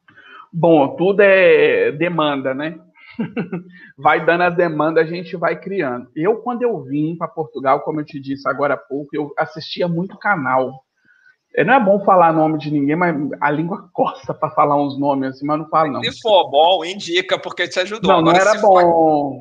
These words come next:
Speaker 2: então,
Speaker 1: É
Speaker 2: não indica,
Speaker 1: aqueles
Speaker 2: não. Então,
Speaker 1: ilusórios, né?
Speaker 2: se, se é da, se é do time da ilusão, melhor a gente não falar, que a gente já sabe quais são, né?
Speaker 1: Não.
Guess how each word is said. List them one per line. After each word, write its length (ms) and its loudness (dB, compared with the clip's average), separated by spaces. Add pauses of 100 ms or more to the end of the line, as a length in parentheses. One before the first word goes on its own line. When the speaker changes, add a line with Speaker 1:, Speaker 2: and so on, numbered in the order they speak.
Speaker 2:
então, 140 -2
Speaker 1:
É 80 2
Speaker 2:
não 80 -4
indica, 260 -2
Speaker 1:
aqueles 60 -2
Speaker 2:
não. 240 -2
Então, 20 -8
Speaker 1:
ilusórios, 720 2 (260)
né? 200 -6
Speaker 2:
se, 200 -4
se 120 -2
é 80 2
da, 100 2 (100)
se 180 -8
é 40 0
do 80 -8
time 220 -6
da 80 2
ilusão, 320 -2
melhor 200 0
a 20 0
gente 160 -6
não 80 -12
falar, 260 0
que 100 -10
a 40 -10
gente 180 -12
já 100 0
sabe 300 -2
quais 220 -2
são, 140 -4
né? 180 -6
Speaker 1:
Não. 140 -16